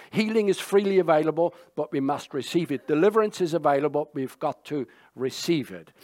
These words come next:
All right? So that power of God, sometimes we call it the anointing. Um, and what is the anointing? The anointing is various things, but in this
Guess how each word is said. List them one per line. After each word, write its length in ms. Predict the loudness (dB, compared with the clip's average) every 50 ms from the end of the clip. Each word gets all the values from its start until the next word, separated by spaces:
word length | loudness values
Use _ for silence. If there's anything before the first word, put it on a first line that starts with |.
| -20 -20 -20 -18 -8 0
All 200 | 2 4 4 4
right? 300 | 4 4 4 2 0 -2 -8 -20 -18 -8
So 180 | -2 0 0 4
that 260 | 6 4 4 4 2
power 360 | 0 2 6 6 8 8 6
of 120 | 4 4
God, 300 | 4 4 4 4 4 2
sometimes 520 | 2 0 0 0 0 0 0 0 0 -2 -4
we 100 | -6 -4
call 280 | -2 0 2 4 4
it 100 | 2 2
the 100 | 2 2
anointing. 720 | 2 4 6 6 6 6 4 2 0 0 0 0 -2 -6 -12 -16 -18 -18 -18 -10 -2
Um, 400 | 4 6 6 8 8 6 4 0 _ -14 -12 -6
and 120 | -4 2 4
what 120 | 6 6
is 120 | 6 6
the 100 | 8 6
anointing? 540 | 8 8 8 6 6 4 4 2 0 2 2
The 200 | 4 6 6 6
anointing 560 | 8 8 6 6 6 4 4 2 2 4 4
is 160 | 4 2 2 2
various 500 | 2 4 4 6 6 4 4 2 0 -2
things, 460 | 0 0 0 0 -2 -4 -8 -12 -4 2
but 220 | 2 2 2 2
in 140 | -4 -4 0
this 320 | 0 0 0 -2 -6 -12